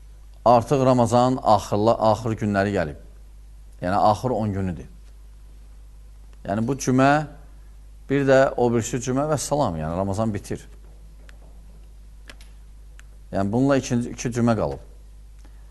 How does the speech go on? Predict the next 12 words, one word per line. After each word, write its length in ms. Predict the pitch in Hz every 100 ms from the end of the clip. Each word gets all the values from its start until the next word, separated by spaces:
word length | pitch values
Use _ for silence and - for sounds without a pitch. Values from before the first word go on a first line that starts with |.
| - - -
Və 140 | 127 143 143 - - - - - - - - - - - - 110
məlumdur 400 | 123 151 170 139
ki, 160 | 147
tez 300 | - 139 120
keçdi, 400 | - 107 - 104 95 95 - -
tez 240 | 117 110
keçir 480 | 107 98 98 87 - - -
və 140 | 104 101 98 - - - 135
ümumiyyətlə, 300 | 180 170 156
xeyr 300 | - 175 143
belədir. 380 | 131 131 92 87
İnsan 400 | 104 - 147